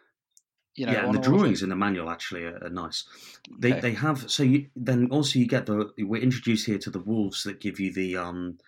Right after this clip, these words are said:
Speaker 2: spirit balls. Now, you've got the brown versions, which don't drop anything, or the blue versions, which do drop the spirit balls.
Speaker 1: Yeah.
Speaker 2: Um, now, these are referred to in the manual as three-headed wolves.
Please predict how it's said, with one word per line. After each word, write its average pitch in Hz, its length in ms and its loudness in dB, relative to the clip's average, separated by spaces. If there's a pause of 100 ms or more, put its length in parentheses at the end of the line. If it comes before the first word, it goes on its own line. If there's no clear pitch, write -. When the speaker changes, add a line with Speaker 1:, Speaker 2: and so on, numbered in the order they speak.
(360)
Speaker 2:
spirit 127 460 4
balls. 85 240 -8
Now, 101 60 -2
you've 90 120 -4
got 104 120 -4
the - 60 -8
brown 123 280 2
versions, 98 460 -2
which 90 220 -10
don't 107 260 0 (120)
drop - 220 -6
anything, 104 440 -6 (300)
or 95 80 -6
the 87 60 -8
blue 107 240 4
versions, 95 380 -2
which 95 200 -8
do 95 200 -4
drop 90 240 -10
the - 80 -10
spirit - 340 -4
balls. 131 400 -4 (540)
Speaker 1:
Yeah. 92 120 -10 (160)
Speaker 2:
Um, 98 460 -6 (640)
now, 131 300 2
these 190 340 4
are 175 60 2
referred 147 420 0
to 87 200 -12
in 85 80 -12
the 95 60 -2
manual 87 380 -2
as 82 120 -12
three-headed 104 600 -4
wolves. 80 500 -10